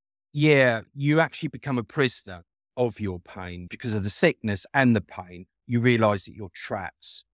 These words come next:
around the house or around whatever. You can't go far. You can't get on a plane. It's just not possible, right? So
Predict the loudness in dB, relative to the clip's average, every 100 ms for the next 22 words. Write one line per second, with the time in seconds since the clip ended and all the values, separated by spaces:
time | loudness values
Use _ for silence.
0 | -8 -4 2 4 4 2 -2 -10 -16 _
1 | _ _ -12 -6 -6 -6 -8 -14 -14 -8
2 | -6 -4 -2 -4 -4 -8 -12 -18 -8 0
3 | 2 2 -4 -14 _ _ _ -4 -2 4
4 | 4 4 2 0 -2 -6 -8 -8 -10 -2
5 | 0 0 -2 -4 -8 -4 -4 -4 -8 -12
6 | -10 -10 -6 -6 -6 -8 -8 -12 _ _
7 | -14 -12 -4 -2